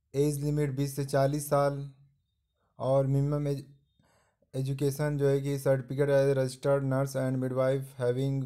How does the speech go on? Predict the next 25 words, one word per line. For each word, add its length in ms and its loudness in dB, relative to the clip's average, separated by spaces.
past 260 -2
three 280 -6
year 120 0
course 240 -2
in 180 -2
general 380 -4
nursing 340 -6
and 100 -6
midwife 460 -4
from 440 0
a 200 2
school 420 0
of 180 0
nursing 420 -2
institute 460 -6
of 360 0
recognized 680 -2
by 280 -2
the 140 2
Indian 420 0
Nursing 380 -2
Council 400 -2
or 240 2
बीएससी 400 -6
nursing 420 -4